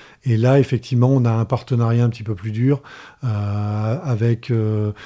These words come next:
un, pas mal d'échanges et de retours pour pouvoir faire évoluer, euh, les, les maquettes, parce que c'est aussi ça le, le, le but, euh, quand on a, euh, nos emprunts, c'est de toujours garder un contact avec nos emprunteurs, de manière à pouvoir faire évoluer les choses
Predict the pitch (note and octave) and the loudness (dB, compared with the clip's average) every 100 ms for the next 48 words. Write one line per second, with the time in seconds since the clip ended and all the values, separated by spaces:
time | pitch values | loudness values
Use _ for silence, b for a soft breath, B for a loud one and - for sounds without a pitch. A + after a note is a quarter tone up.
0 | B B C3 G#2 F#2 B2+ A#2+ A2+ A#2 - | B B -6 -4 0 2 4 4 2 0
1 | C3 A2+ A2+ A2 A2 - C3+ C3+ - A2+ | 0 0 0 0 0 0 -2 -2 -4 -12
2 | - A#2+ - A#2+ A2 G#2 G#2+ G#2+ A#2 A#2 | -8 -8 -4 -4 -4 -4 -4 -2 0 0
3 | G#2+ G#2 G#2 G#2 G#2+ G#2 C#3+ C#3 A#2 - | -2 -4 -6 -6 -4 -4 -6 -6 -10 -8
4 | - A#2+ A#2+ - A#2 - C3 A#2+ A2+ A2 | 0 2 0 -2 -4 0 2 2 0 0
5 | A2+ A#2+ A2 A2 C3+ A#2+ A#2 G#2+ G#2 G2+ | -2 -2 -4 -2 -4 -4 -4 -4 -4 -6
6 | A2+ G#2 A#2+ A2 A2+ A2 G#2 B B B | -8 -6 -4 -4 -2 -4 -6 B B B
7 | - B2 A2 G2+ C3 C3 A#2+ - B2 A#2+ | -4 -2 0 0 -2 -2 -4 -4 -2 0
8 | A#2+ A#2 A#2+ A2+ A#2+ B2+ A#2 A2+ G2 A#2+ | 2 4 2 0 -2 -2 -2 -4 -2 -2
9 | A2 A2 - G#2+ C3 C#3 B B B B | -2 -2 -4 -2 0 -2 B B B B
10 | - A#2 A2+ A#2 B2 C3 C3+ E3 - D3 | -6 0 2 4 4 4 2 0 -6 -6
11 | A#2+ C3+ B2+ - D3 B2+ B2+ B2+ B2+ C3 | -4 -2 -2 0 0 2 4 2 2 2
12 | B2+ A2+ C#3+ C#3+ D3 | 2 0 0 0 0